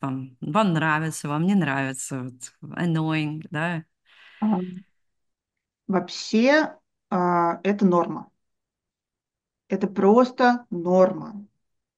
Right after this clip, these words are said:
Speaker 2: Это из разряда, как, а, м, я слышала историю о, о том, что на восточных рынках, если ты приходишь, а, покупать какой-то товар и не торгуешься,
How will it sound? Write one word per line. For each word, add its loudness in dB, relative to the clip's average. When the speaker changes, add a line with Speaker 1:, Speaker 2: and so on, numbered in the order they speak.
Speaker 2:
Это 2
из 4
разряда, 2
как, -2
а, -4
м, -10
я 4
слышала 2
историю 0
о, -2
о -8
том, 0
что -4
на 0
восточных -4
рынках, 0
если -2
ты -2
приходишь, 2
а, 0
покупать -2
какой-то 0
товар 2
и 4
не 8
торгуешься, 0